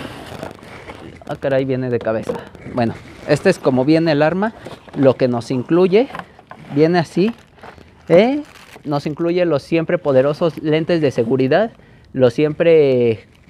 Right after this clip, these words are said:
que se los recomiendo, siempre, siempre vamos a usar lentes de seguridad. ¿Para qué? Para evitar un accidente y para que el juego realmente sea divertido, ¿no? Entonces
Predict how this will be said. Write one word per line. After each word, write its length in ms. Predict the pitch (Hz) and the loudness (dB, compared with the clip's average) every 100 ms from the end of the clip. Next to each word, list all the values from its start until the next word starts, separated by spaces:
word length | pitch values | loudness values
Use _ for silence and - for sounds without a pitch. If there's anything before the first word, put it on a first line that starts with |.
| - | 0
que 140 | 127 | 0
se 140 | 117 127 | 2 2
los 140 | 117 | 2
recomiendo, 560 | 123 135 139 151 175 202 | 0 0 -2 -2 -2 -2
siempre, 400 | 170 175 190 196 | -4 -4 -6 -6
siempre 340 | 175 170 196 | -6 -4 -4
vamos 300 | 160 160 165 | -4 -6 -6
a 40 | |
usar 220 | 131 - 147 | -6 -4 -4
lentes 300 | 151 160 147 | -4 -2 -2
de 100 | 127 | -2
seguridad. 420 | 131 131 147 156 | 0 0 0 0
¿Para 220 | 143 131 | 0 0
qué? 220 | - 190 | -2 -6
Para 240 | - 127 123 | -2 0 0
evitar 320 | 117 135 151 | 0 -2 -2
un 100 | 156 | -4
accidente 560 | 131 139 147 165 208 - | -4 -4 -4 -2 -4 -4
y 100 | 135 | -4
para 200 | 117 110 | -4 -2
que 80 | |
el 60 | 123 | -2
juego 260 | 147 143 147 | 0 0 2
realmente 420 | 143 143 143 143 | 0 0 -4 -4
sea 160 | 139 | 0
divertido, 540 | 131 117 110 131 107 101 | 2 2 2 2 2 2
¿no? 180 | 123 170 - - - - - | -2 -6 -12 -20 -20 -20 -4
Entonces 440 | 139 131 143 - | -2 2 0 -2